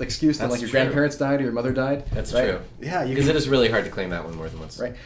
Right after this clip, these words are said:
Speaker 1: And you can, you can fake, like, uh, the patch, I think, over and over
Speaker 2: Oh,
Speaker 1: again as
Speaker 2: yeah.
Speaker 1: well, right?
Speaker 2: Top of eighty-two, beautiful buddy strip.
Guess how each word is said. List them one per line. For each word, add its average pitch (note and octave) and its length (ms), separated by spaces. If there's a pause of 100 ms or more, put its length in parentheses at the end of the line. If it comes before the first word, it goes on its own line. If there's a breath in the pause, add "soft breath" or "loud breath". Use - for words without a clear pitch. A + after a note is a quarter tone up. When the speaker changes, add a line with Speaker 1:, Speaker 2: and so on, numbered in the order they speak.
(140 loud breath)
Speaker 1:
And D3 100
you D#3 60
can, D3+ 220
you D3+ 100
can C#3+ 140
fake, C3 420
like, A2 240
uh, A2 100
the G2+ 80
patch, - 460 (300)
I B2 40
think, C3 220
over C3 220
and B2+ 60
over B2+ 140
Speaker 2:
Oh, B2+ 40
Speaker 1:
again B2 140
as B2+ 120
Speaker 2:
yeah. C3 60
Speaker 1:
well, B2+ 220 (100)
right? C#3+ 180 (1200 soft breath)
Speaker 2:
Top A#2 220
of B2 80
eighty-two, B2+ 540 (320)
beautiful A2+ 260
buddy G2+ 220
strip. - 340